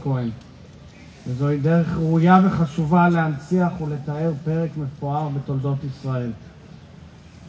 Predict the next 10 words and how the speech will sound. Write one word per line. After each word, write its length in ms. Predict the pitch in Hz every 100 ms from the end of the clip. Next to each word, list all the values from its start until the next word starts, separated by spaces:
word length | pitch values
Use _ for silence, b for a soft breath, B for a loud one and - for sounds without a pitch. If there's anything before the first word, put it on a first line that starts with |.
| - - 117
ועוד 380 | 135 180 208 185
דרך 420 | 180 160 160 139 135
להנחיל 500 | 135 135 131 156 156
את 100 | 143
מורשתו 540 | 135 127 127 - 143 131
של 200 | - 127 127
אלי. 220 | 120 113 107 - - - - - - - - 143
נדיה 400 | 160 170 175 165
היקרה 480 | 151 143 143 151 143
והאהובה, 500 | 147 139 135 120